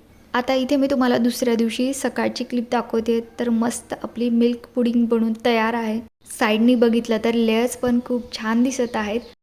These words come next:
आता मी तुम्हाला कट करून दाखवते. तर नक्कीच तुमच्याही तोंडाला पाणी आलं असेल तर तुम्ही पण ही रेसिपी नक्की बनवा. तुमच्या फ्रेंड्स आणि फॅमिलीसोबत जास्तीत जास्त शेअर करा आणि चॅनलला तुम्ही जर सबस्क्राईब केलं नसेल तर प्लीज चॅनलला सबस्क्राईब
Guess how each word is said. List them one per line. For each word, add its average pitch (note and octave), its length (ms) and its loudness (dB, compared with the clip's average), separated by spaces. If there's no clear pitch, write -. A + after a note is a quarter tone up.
आता B3 260 -6
मी B3+ 180 2
तुम्हाला A#3+ 280 0
कट A3+ 260 -4
करून B3 280 4
दाखवते. A3+ 480 -2
तर A#3+ 120 -4
नक्कीच A#3 460 -4
तुमच्याही A#3 400 0
तोंडाला A3+ 320 0
पाणी A3 260 2
आलं A#3 180 2
असेल G#3+ 280 -6
तर - 320 -14
तुम्ही A#3 200 -2
पण A#3+ 180 2
ही A#3 80 4
रेसिपी A3+ 360 -4
नक्की A3 440 -2
बनवा. A3 340 0
तुमच्या A#3 260 0
फ्रेंड्स B3 340 -4
आणि A#3+ 220 0
फॅमिलीसोबत A3 580 0
जास्तीत A3 340 -4
जास्त G#3+ 280 -4
शेअर A3+ 340 -4
करा A#3+ 260 -2
आणि A#3 300 2
चॅनलला A#3 420 4
तुम्ही A#3+ 160 4
जर A#3 180 2
सबस्क्राईब A#3+ 560 -2
केलं B3 220 4
नसेल A3+ 420 -2
तर B3+ 100 2
प्लीज B3 180 -2
चॅनलला A3 360 0
सबस्क्राईब A#3+ 560 -6